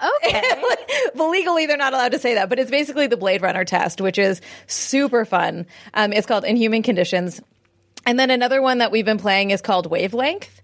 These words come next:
Speaker 2: Um, and that one is, uh, it's, I, I feel like there's probably a really easy way to describe it, but it's a,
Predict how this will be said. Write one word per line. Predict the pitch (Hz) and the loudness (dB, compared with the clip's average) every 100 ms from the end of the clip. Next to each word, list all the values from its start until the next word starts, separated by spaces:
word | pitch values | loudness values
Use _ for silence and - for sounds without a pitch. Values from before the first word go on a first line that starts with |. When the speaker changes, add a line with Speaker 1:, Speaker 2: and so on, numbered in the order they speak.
| - - - | -20 -20 -8
Speaker 2:
Um, | 226 226 214 196 - | 0 2 2 0 0
and | 220 202 | 0 2
that | 226 - | 0 0
one | 226 220 214 - | 2 2 0 -2
is, | 202 196 196 196 190 175 - | 0 2 2 2 0 -6 -4
uh, | 196 180 175 170 - _ _ _ _ | 0 4 4 2 -2 _ _ _ _
it's, | 254 - - _ - | -4 -4 -6 _ -4
I, | - _ _ _ 220 | -4 _ _ _ -4
I | 226 | -2
feel | 262 | 0
like | 269 262 | 2 2
there's | 247 254 | 0 0
probably | 202 196 202 180 | -2 0 2 0
a | |
really | 156 180 175 190 | 0 0 0 0
easy | - 180 180 | -2 -2 0
way | 175 175 | 0 0
to | 180 | -2
describe | 180 - 175 220 | -4 0 0 2
it, | 233 | 0
but | 226 | -2
it's | 240 240 | 0 0
a, | 247 | 0